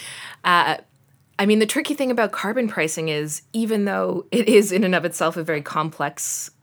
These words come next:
policy, it somehow winds up being the least complex of all of the other climate policies. And so it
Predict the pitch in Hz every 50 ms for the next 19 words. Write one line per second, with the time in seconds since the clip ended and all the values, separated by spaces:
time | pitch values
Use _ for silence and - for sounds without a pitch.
0 | _ _ _ _ _ _ - - - 156 170 175 175 175 - - 139 139 151 202
1 | 226 233 - - - - - - - - - - - - _ _ - 190 202 -
2 | - - - - - 208 233 277 254 254 220 190 180 175 180 175 185 170 170 175
3 | 165 165 156 139 139 170 226 - - - 175 135 - - 82 71 - - - -
4 | - - 165 156 - 92 151 165 170 165 156 147 147 147 147 120 - - _ _
5 | _ - 165 185 190 180 156 147 135 - - - 151 123 123 127 104 - - -
6 | - - - 208 - - 90 69 - 226 208 214 - - - - - - - -
7 | - - - 175 175 160 - - 165 160 156 156 156 156 156 - - - 175 175
8 | 170 147 - -